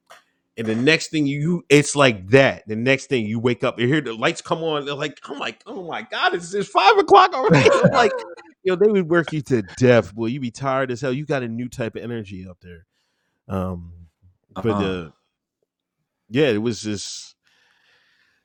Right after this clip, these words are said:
Speaker 1: that day going there was just like, it was crazy. 'Cause then I didn't, I didn't understand,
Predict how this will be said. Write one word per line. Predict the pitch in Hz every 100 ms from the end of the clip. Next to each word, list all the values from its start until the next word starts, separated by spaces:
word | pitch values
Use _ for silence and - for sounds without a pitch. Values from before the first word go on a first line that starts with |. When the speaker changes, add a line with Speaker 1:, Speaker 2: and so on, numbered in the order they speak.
| -
Speaker 1:
that | 131 151 123
day | 156 147
going | 113 135 151
there | 117 107
was | 117 104
just | 113 113 -
like, | 110 101 - - - _ _ _ _ _ _ _ _ _ _ _ -
it | 127
was | 113
crazy. | - 135 151 90 71
'Cause | - 95 110
then | 127 113
I | 104
didn't, | 107 123 107 98 - _ _ _ _ -
I |
didn't | 98 131 117
understand, | 113 - 110 110 104 95